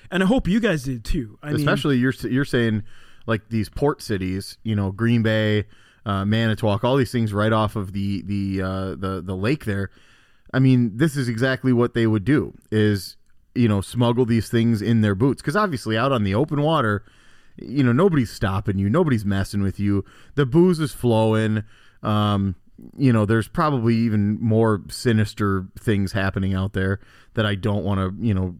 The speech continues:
Speaker 2: put into your guys' heads. But, you know, of, of all of those things happening,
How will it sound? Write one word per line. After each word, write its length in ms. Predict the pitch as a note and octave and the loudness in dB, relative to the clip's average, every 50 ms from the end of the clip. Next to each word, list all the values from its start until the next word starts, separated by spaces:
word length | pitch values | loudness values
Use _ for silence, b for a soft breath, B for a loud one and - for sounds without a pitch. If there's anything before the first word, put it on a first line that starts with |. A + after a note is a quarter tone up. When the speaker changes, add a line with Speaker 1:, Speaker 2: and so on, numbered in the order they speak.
| - - | -10 -4
Speaker 2:
put 140 | - A#2 G#2+ | -2 0 0
into 200 | G#2 G2 G2 G2 | 2 0 0 0
your 140 | F#2+ F#2 F2 | -2 -2 -2
guys' 320 | F#2+ F#2 F#2 F2 F2 - | -2 -2 -2 -4 -6 -6
heads. 380 | - G#2 F#2+ F#2+ F#2 F#2 - - B B B B B B B | -4 -4 -2 -2 -4 -6 -10 -16 B B B B B B B
But, 260 | - C3+ A#2+ A#2 - - _ _ _ _ - | -2 0 0 0 0 -4 _ _ _ _ -20
you 260 | G#2+ E2+ F#2 C3+ C#3 | -20 -8 -2 0 2
know, 100 | B2 A#2+ - | 2 2 2
of, 340 | A#2+ C3 C3+ A#2 G#2 F#2 - - | 2 2 0 0 -2 -6 -4 0
of 280 | C3 C#3 C#3+ C3 A2+ B2 | 2 2 2 2 0 -2
all 280 | - B2 B2+ C3 C3 | 0 2 2 4 2
of 80 | C3 A2 | 2 2
those 300 | A2 A#2+ A#2 A2+ G2 - | 2 2 2 2 2 0
things 340 | - B2 A#2+ A#2 A2+ G#2 G2+ | 0 0 2 2 2 0 -2
happening, 600 | G#2+ G#2+ G#2+ A2 - A2+ G2+ G2 F#2 F#2 F#2 | -4 -4 -4 -2 -2 -2 -2 -2 -2 -2 -4